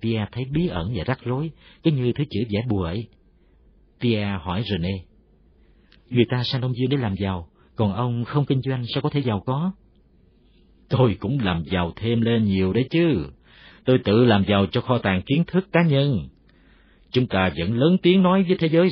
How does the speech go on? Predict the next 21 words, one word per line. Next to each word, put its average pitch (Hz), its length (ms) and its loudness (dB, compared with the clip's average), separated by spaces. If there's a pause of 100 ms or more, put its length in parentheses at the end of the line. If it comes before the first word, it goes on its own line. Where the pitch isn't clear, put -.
rằng 71 260 -4 (280)
chúng 135 140 0
ta 123 140 0
sang 120 220 0
xứ 151 200 -2
Bắc - 140 0
Kỳ 98 100 0 (100)
này 80 160 -2
là 78 120 -6
để 87 160 -4
khai 131 240 -4
hóa 151 320 0
cho 139 80 -2
người 92 160 0
An 120 200 -2
Nam 131 340 -2
còn 90 240 -2
chìm 95 260 -2
trong 101 160 -6
bóng 127 180 -4
tối. 165 320 0